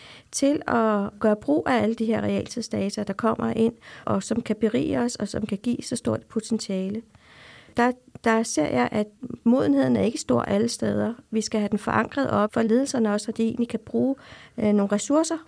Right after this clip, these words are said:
på at få udnyttet værdien af det. Og så ser jeg et andet problem, der hedder den digitale infrastruktur. Hvordan er det, vi får, får formidlet de her forskellige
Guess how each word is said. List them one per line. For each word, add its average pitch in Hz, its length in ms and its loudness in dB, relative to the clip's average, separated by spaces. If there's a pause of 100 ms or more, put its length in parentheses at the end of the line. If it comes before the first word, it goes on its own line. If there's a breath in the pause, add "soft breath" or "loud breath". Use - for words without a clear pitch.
(100)
på 226 160 0
at - 100 -2
få - 120 -4
udnyttet 240 460 2
værdien 233 420 0
af 190 180 0
det. 208 120 -6 (600 loud breath)
Og 220 100 -6
så - 100 -2
ser - 240 0
jeg 233 260 0
et 208 160 -2 (100)
andet 233 260 2
problem, 233 380 -2
der - 100 -2
hedder 214 400 0
den 208 160 0
digitale 226 540 -2
infrastruktur. 247 720 0
Hvordan 214 380 0
er 214 140 2
det, 247 120 -4
vi 220 80 2
får, 208 320 0
får 214 300 -2
formidlet 247 500 0
de 233 60 0
her 220 80 2
forskellige 226 420 -2